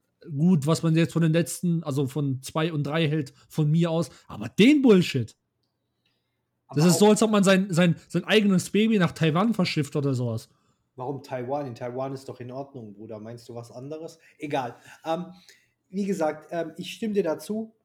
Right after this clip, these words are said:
Speaker 2: Keanu macht relativ viel gut. Äh, im Sinne von Matrix war natürlich kacke, aber den Paycheck hätte ich auch genommen. Und was die
Speaker 1: Ja.
Speaker 2: Wachowski-Schwester angeht, die da mitgemacht hat, ja, okay.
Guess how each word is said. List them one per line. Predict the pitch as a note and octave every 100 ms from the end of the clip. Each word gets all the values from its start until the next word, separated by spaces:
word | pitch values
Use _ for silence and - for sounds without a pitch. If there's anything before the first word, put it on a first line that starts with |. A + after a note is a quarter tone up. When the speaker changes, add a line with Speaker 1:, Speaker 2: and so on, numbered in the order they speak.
| _
Speaker 2:
Keanu | F3 E3+ F3+ F#3 F#3 F#3 F#3
macht | C#3 -
relativ | D#3+ D#3 D#3 D3+
viel | - D#3 D3
gut. | - F3+ G#3 - _ _ _ _ _ _ _ _ _
Äh, | C#3 C3+ C3+ C3 C3 _ _ _ -
im | D3 C#3+
Sinne | C3+ D#3 D3+
von | D3+ C#3+ C3+ C3 C3 - _ _ _ _ _ _ _ _
Matrix | C#3 C#3+ C#3 C3+ -
war | C3
natürlich | B2 A#2 B2 G#2+
kacke, | - A2+ - A#2+
aber | A2
den | A#2
Paycheck | A#2+ A#2 A#2+ A2
hätte | A2
ich | G#2
auch | A2 -
genommen. | C#3+ B2+ A#2 _ _ -
Und | D3
was | D#3+
die | F3+
Speaker 1:
Ja. | D3+
Speaker 2:
Wachowski-Schwester | D#3+ F#3+ F3+ - F3+ - E3+ D#3+ - D#3
angeht, | D3 D3 D3 D3
die | C#3+
da | D3
mitgemacht | D3+ D3+ C#3+ C#3+ C3+
hat, | C#3 A#2+
ja, | A#2+ B2
okay. | A#2+ D3 C#3